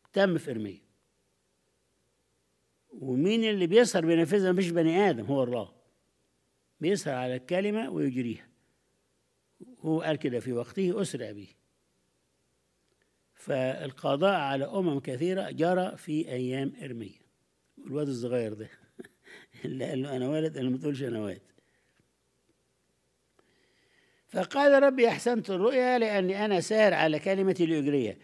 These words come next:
ثم صارت كلمة الرب إلي ثانيا، ثانية قائلا: ماذا أنت راء؟ فقلت: إني راء قدرا منفوخة ووجهها من وجه الشمال.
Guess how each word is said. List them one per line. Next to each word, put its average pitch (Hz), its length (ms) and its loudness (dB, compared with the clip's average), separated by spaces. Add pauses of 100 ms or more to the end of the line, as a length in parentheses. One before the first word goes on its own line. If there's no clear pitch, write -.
(220)
ثم 254 360 2
صارت 214 480 4
كلمة 165 420 2
الرب 156 280 0
إلي 143 320 0
ثانيا، 180 560 2 (680)
ثانية 170 320 2
قائلا: 151 520 -2 (220)
ماذا 190 500 6
أنت 190 180 4
راء؟ 160 640 6 (1400)
فقلت: 202 580 -2
إني 170 420 0
راء 180 360 2
قدرا 165 480 0
منفوخة 139 840 -4 (540)
ووجهها 139 800 2
من 113 180 -2
وجه 123 360 -6 (200)
الشمال. 147 580 0